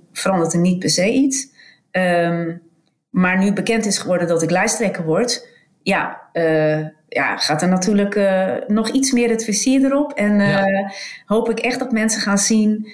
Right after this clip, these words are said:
Speaker 1: dat het dus belangrijk is dat we dat christelijk geluid in Europa ook horen.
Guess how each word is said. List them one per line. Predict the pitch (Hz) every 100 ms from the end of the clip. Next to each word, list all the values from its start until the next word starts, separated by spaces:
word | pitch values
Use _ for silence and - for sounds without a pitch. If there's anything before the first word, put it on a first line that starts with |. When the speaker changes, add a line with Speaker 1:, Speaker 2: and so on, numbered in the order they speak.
| - _ -
Speaker 1:
dat | 208 208
het | 208
dus | 196
belangrijk | 190 254 349 185 170
is | 175 180
dat | 190
we | 185
dat | 190 -
christelijk | 240 - 196
geluid | - 202 208
in | 202 196
Europa | 190 185 196 190
ook | 175
horen. | 190 240 185 139